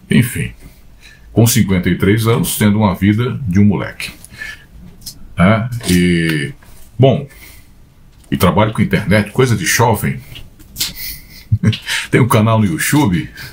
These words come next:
<laughs> Então, vejam só. Será que isso seria uma programação? Se-, primeira coisa, será que você realmente sente que você não se apaixona mais a partir de um certo tempo? Você que tem mais de quarenta, pelo menos cinquenta. É verdade isso?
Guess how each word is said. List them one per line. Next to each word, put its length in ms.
<laughs> 440
Então, 300
vejam 240
só. 400
Será 280
que 120
isso 100
seria 180
uma 120
programação? 500
Se-, 180
primeira 480
coisa, 300
será 300
que 100
você 320
realmente 340
sente 300
que 80
você 260
não 120
se 100
apaixona 480
mais 220
a 40
partir 260
de 60
um 40
certo 220
tempo? 120
Você 300
que 60
tem 120
mais 180
de 60
quarenta, 400
pelo 220
menos 340
cinquenta. 340
É 100
verdade 540
isso? 340